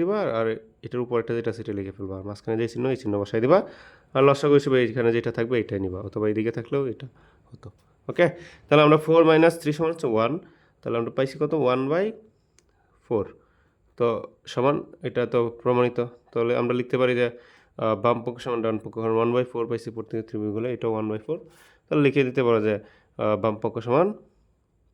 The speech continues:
ডান পক্ষ, ঠিক আছে? এটা আমি লিখে ফেললাম। তো এখন আমাদের হচ্ছে, উম, দেখানো হলো লিখবা।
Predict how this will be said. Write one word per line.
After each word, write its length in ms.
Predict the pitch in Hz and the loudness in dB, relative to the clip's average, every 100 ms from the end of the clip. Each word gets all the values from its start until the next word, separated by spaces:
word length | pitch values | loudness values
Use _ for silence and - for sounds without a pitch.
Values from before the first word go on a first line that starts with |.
| _ _ | _ _
ডান 140 | 117 107 - | -6 -6 -6
পক্ষ, 200 | 98 - 90 _ _ - - - _ _ _ _ _ _ _ _ _ _ _ | -10 -12 -20 _ _ -20 -20 -20 _ _ _ _ _ _ _ _ _ _ _
ঠিক 100 | 151 | -6
আছে? 120 | 160 107 | 0 0
এটা 140 | 107 120 120 | 0 2 4
আমি 140 | 127 131 - - _ _ _ _ _ _ _ 143 135 131 | 4 2 -4 -20 _ _ _ _ _ _ _ -12 -8 -6
লিখে 160 | 120 139 | -6 -4
ফেললাম। 240 | 131 147 180 - _ | 0 0 -2 -10 _
তো 60 | 131 | 0
এখন 140 | 131 151 151 | 2 2 4
আমাদের 280 | 151 151 156 | 4 4 4
হচ্ছে, 180 | 156 175 165 | 2 2 4
উম, 380 | 156 147 143 143 - | 2 0 -2 -2 -2
দেখানো 220 | 123 131 131 | -2 0 0
হলো 100 | 123 110 | 2 0
লিখবা। 180 | 107 | -2